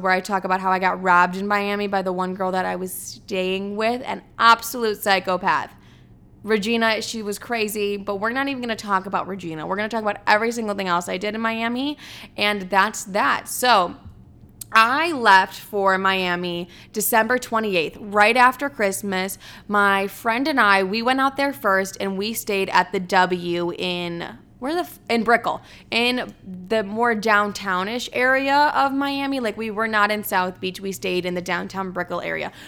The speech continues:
which is the one I like so much better. Also, the W is absolutely insane. It is, it is genuinely stunning, and it was a really great hotel. And looking back, I definitely wished her and I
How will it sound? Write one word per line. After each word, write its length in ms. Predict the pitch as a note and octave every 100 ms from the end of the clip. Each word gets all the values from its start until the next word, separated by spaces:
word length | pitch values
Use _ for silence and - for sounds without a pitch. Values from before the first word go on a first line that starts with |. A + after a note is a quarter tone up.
| -
which 180 | C4 D4+
is 120 | D#4+
the 120 | -
one 380 | C#4+ D4+ D4 C4+ -
I 240 | G#3+ A#3+
like 300 | C#4 A#3+ G#3+
so 200 | - A3
much 300 | G3+ G3 F#3+
better. 300 | F#3+ F#3 - -
Also, 400 | B3 C4+ C4 G3+
the 160 | F#3
W 800 | G#3 F3+ G#3+ A3 B3+ B3+ D#4 E4+
is 200 | D#4 A#3 -
absolutely 840 | G#3 G#3+ - B3 A3 G3+ G3 F#3+
insane. 560 | F3+ F#3 - E3 B2 - - - -
It 120 | G#3
is, 160 | C4+ - - - - - - -
it 160 | - C#4+
is 180 | D4 A3+
genuinely 840 | - B3 C4 C4+ D4 C#4+ C#4 C4+
stunning, 540 | A#3 - G#3 G3 B3+
and 80 | C4+
it 40 | G#3+
was 140 | G3+
a 80 | G3+
really 320 | F#3+ A3 A#3
great 260 | G#3 G#3 G3+
hotel. 640 | G#3 - - F#3 A#3 B3+ - - -
And 220 | A3+ A3+
looking 340 | B3+ C4+ D#4 A#3+
back, 380 | G#3 G3 - - - -
I 200 | G3+ G#3
definitely 480 | G#3 G#3 G#3+ A#3+ A3+
wished 320 | G3 G3 G3
her 260 | - A3 A3+
and 140 | G#3+
I 480 | G3 F#3 F3+ -